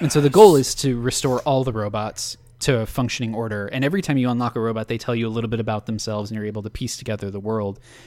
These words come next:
Speaker 1: But the main gameplay is when you go up to a robot, you open up this hatch on them and you have this square puzzle where you can fit different pieces and you have to get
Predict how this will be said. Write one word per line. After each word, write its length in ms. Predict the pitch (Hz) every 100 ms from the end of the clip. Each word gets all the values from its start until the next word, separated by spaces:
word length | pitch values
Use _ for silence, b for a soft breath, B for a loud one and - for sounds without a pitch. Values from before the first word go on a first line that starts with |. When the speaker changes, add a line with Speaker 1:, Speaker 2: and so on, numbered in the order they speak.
| B
Speaker 1:
But 120 | - -
the 80 |
main 360 | 117 131 202 208
gameplay 580 | 156 165 113 107 101 104 b b b -
is 160 | 139
when 120 | 127 131
you 80 |
go 120 | 120 151
up 120 | -
to 100 | 143
a 40 |
robot, 300 | 123 131 113
you 140 | 110 117
open 200 | 143 151
up 120 | -
this 120 | 131
hatch 280 | - 117 -
on 180 | 110 104
them 300 | 101 101 107 - _ _ - _ -
and 120 | 156
you 60 | 139
have 140 | 160
this 140 | 139
square 340 | - - 151 139
puzzle 400 | - 131 120 107
where 260 | 107 113 110
you 220 | 110 127
can 140 | 127
fit 320 | 113 - - -
different 320 | 127 131 -
pieces 440 | 156 139 110 104
and 100 | 123 127
you 80 |
have 180 | 117 139
to 80 | -
get 400 | 123 127 120 123